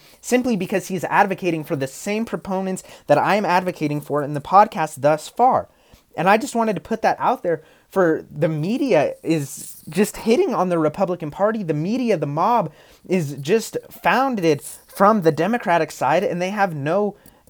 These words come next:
no likelihood to actually look at the American people and the wishes of what the United States constituents actually want. And this brings me back to some of the political debates that I've had within my debate career. And while it's ended now,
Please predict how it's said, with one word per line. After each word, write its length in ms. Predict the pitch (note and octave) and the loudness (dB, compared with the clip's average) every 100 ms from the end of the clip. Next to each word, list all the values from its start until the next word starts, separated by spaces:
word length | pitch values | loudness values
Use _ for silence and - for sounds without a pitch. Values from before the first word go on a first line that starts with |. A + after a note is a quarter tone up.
| _ _ _ _ - - - | _ _ _ _ -20 -16 -6
no 240 | F3 G#3+ | 4 6
likelihood 540 | B3 F3+ B3+ B3 G#3+ F3 | 6 4 2 0 0 0
to 80 | D#3+ | 2
actually 380 | G3+ - F3+ | 2 0 -6
look 320 | C3+ D#3 A#3+ - | -4 -2 -2 -2
at 180 | F#3 F#3 | -2 -2
the 100 | D#3+ | -4
American 440 | D3+ F#3+ G3+ E3 | -2 -2 -4 -6
people 320 | C#3+ C#3+ F3 | -8 -6 -6
and 180 | - E3+ | -6 -4
the 80 | D3+ | -4
wishes 540 | C3 E3 A3 A3+ E3+ | -2 -4 -4 -4 -2
of 160 | D3+ C#3 | -4 -2
what 280 | C3+ F#3+ G#3 | 0 0 0
the 80 | F3+ | -6
United 500 | D3+ C#3 E3+ F3+ D3 | -6 -6 -4 -6 -8
States 400 | - D#3 F#3 - | -4 -4 -4 -8
constituents 760 | D3 - - F#3+ F3+ C#3 C3+ - - - _ - | -12 -8 -8 -6 -6 -6 -6 -14 -20 -20 _ 2
actually 480 | F3 - E3 A#2+ | 4 4 -2 -4
want. 580 | E2 - G3 F#3 - - - _ _ _ _ _ _ _ | -6 -4 2 2 0 -12 -20 _ _ _ _ _ _ _
And 160 | D3 D#3+ | -4 4
this 280 | A#3 A3+ - - - _ | 6 6 0 -20 -20 _
brings 240 | - F#3 F3 | -4 -2 -2
me 100 | D#3 | -2
back 300 | D#3 D#3+ E3 | 4 4 2
to 140 | F#3+ | -4
some 220 | F3+ E3+ D3 | -2 -4 -6
of 140 | A#2+ | -2
the 120 | B2+ | -4
political 460 | - C#3 E3+ G#3 F3 | -2 -2 0 0 -4
debates 400 | C3 B2+ C3 - | -4 -4 -4 -4
that 100 | A#2 | -2
I've 240 | A2 G#2 | -2 -2
had 280 | A#2 A2 A2 | -4 -4 -4
within 260 | B2 D#3+ D#3 | -8 -6 -4
my 140 | C3+ | -4
debate 320 | A2+ A2+ G#2 | -4 -6 -6
career. 340 | - F#2+ F2 - | -10 -12 -14 -12
And 140 | B2 | -4
while 320 | D3+ G3 G#3+ | 2 2 2
it's 160 | D3+ D3 | 0 -4
ended 280 | C#3+ C#3+ A#2+ | -6 -4 -4
now, 320 | C3 C#3 | -2 -2